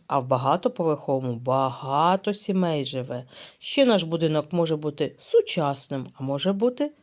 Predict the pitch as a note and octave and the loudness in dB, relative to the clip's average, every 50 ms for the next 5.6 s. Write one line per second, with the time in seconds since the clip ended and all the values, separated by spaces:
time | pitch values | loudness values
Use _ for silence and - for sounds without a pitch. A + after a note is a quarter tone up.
0 | _ _ - - - B2 C3 D3+ G#3 A#3 A3 G3 F3 F3 E3 E3 D#3 D#3 D#3 D#3 | _ _ -12 -6 -2 0 2 4 4 4 4 2 2 2 0 -2 -4 -6 -6 -8
1 | - - - - _ - D3+ D3 D#3 E3 F#3 F#3+ A3+ B3 B3 D4 D4+ D4+ - - | -12 -20 -20 -20 _ -6 -4 -2 0 0 0 2 0 0 0 0 -2 0 2 2
2 | A4 G#4+ G#4+ C5+ C5 A#4+ F#4+ B3 E3 C#3+ C3+ C3 C3 C3 C3+ C3+ C3 C#3+ C#3+ F3 | 2 4 6 6 6 6 6 6 6 4 2 0 -2 -2 -2 -2 -2 -4 -4 -4
3 | G3+ - C4 C#4+ D4+ D4+ D4+ D4+ C#4 A3 E3 D3+ C#3+ C#3 C3 A#2+ B2 - - - | 2 6 6 6 6 6 4 6 6 4 4 2 0 -2 -2 -4 -4 -2 0 2
4 | G3+ C#4+ G#4 F4 - D#3+ C3 B2+ B2+ B2+ - C#3+ D3+ E3+ A#3 B3+ C4 C4+ B3+ A#3 | 4 4 4 4 2 2 -2 -4 -4 -6 -6 -4 0 4 6 6 6 6 4 2
5 | G#3 F#3+ A3 G3+ F3+ D#3 C3 B2+ A#2+ A#2+ B2 | 0 2 4 4 4 4 2 0 -2 -6 -8